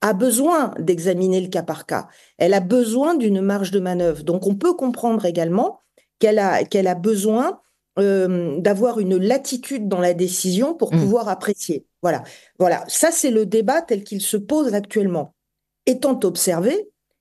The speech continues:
Speaker 1: que, euh, de droite comme de gauche en Suède actuellement, personne, d'une manière générale, ne se pose la question de la bonne conduite en elle-même.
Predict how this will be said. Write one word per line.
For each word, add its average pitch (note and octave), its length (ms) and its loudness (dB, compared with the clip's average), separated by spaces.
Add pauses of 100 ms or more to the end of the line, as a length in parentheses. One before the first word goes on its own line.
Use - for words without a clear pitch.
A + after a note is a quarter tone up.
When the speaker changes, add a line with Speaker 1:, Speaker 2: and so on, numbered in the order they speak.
(160)
Speaker 1:
que, A3+ 460 0 (100)
euh, E3 260 0
de G#3+ 200 -2
droite A3+ 400 0
comme E3 220 -2
de F3+ 100 0
gauche F3 400 0
en C#3+ 80 -8
Suède G#3 420 0
actuellement, E3+ 640 0 (480)
personne, C4 760 0
d'une F3 260 2
manière G3+ 380 2
générale, D#3 500 -2
ne G#3+ 80 2
se G3+ 160 -2
pose G3+ 240 0
la F#3 100 2
question F#3 380 -2
de A#3 80 2
la D#3+ 120 4
bonne G3 320 0
conduite G#3 380 0
en F#3+ 80 0
elle-même. G3+ 460 0